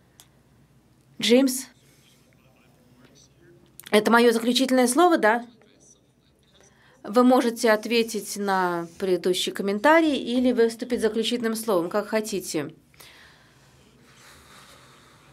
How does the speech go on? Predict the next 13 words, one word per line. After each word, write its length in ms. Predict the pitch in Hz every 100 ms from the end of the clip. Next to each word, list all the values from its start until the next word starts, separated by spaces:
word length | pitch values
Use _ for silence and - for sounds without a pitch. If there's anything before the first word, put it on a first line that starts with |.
| _ _ _ _ _ _ _ - _ - - - -
Сотрудничество 800 | 254 254 285 302 294 302 285 262
между 260 | 240 214
частным 480 | 226 254 247 247 233
и 20 |
государственным 500 | 208 214 214 208 202
сектором 540 | 190 226 220 - 220 202
для 120 | 208
обеспечения 500 | 196 208 214 220 214
безопасности, 1040 | 202 202 196 220 220 214 202 - 214 202 196 _ - - - - - _ -
эм, 360 | - 185 185 -
этих 340 | - 214 214 214
технологических 680 | 220 214 196 214 - 214
инструментов, 640 | 202 - 208 190 165 160